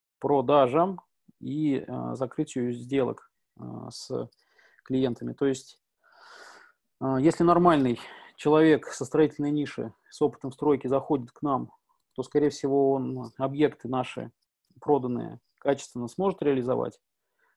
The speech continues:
Но найти клиентов и сделать им продажу по скриптам, отработать все возражения, сделать идеальное коммерческое предложение,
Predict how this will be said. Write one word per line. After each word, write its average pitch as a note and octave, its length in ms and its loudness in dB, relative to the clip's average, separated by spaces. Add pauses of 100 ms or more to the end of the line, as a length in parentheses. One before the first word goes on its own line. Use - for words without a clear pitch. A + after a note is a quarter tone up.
(160)
Но C#3 580 2
найти D3+ 380 0
клиентов C#3 520 -2
и C3+ 40 -4
сделать C#3+ 300 0
им B2+ 100 -4
продажу D3 580 2 (220)
по C#3 80 -2
скриптам, F3+ 640 0 (280)
отработать C3+ 480 -4
все - 120 -8
возражения, C3+ 600 0
сделать C3 360 -2
идеальное C3 320 0
коммерческое B2 540 -8
предложение, D3 640 -6